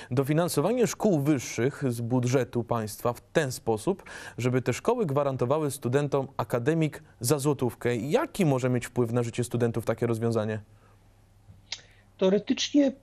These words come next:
Speaker 2: bardzo pozytywne, znaczy zakładając, że część rzeczywiście, e, tego, tych mieszkańców, akademików pochodzi z bardzo bie-, bardzo biednych rodzin, e, ale jeżeli to by był system w ogóle,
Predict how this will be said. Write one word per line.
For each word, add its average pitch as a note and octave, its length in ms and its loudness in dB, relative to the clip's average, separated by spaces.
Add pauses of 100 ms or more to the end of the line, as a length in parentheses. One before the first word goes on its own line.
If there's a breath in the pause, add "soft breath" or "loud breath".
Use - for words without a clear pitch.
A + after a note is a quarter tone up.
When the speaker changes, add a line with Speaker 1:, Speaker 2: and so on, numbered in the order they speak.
Speaker 2:
bardzo F#3+ 380 0
pozytywne, F3+ 480 2
znaczy A#2+ 380 -2
zakładając, C3 720 0
że B2+ 400 0
część B2+ 480 -2
rzeczywiście, A#2 880 0 (420 loud breath)
e, A#2+ 200 0
tego, B2 1000 0
tych A#2+ 100 -6
mieszkańców, C3+ 480 0
akademików C3 520 0
pochodzi B2 300 0
z A#2+ 40 -4
bardzo C3 280 0
bie-, A2+ 160 2
bardzo B2+ 420 0
biednych A#2 300 0
rodzin, B2 420 0 (640 loud breath)
e, C3 260 0
ale D3 180 2
jeżeli F#3+ 280 4
to F#3 100 2
by E3 120 2
był E3 140 4
system C#3+ 480 2
w B2+ 60 0
ogóle, A#2+ 600 4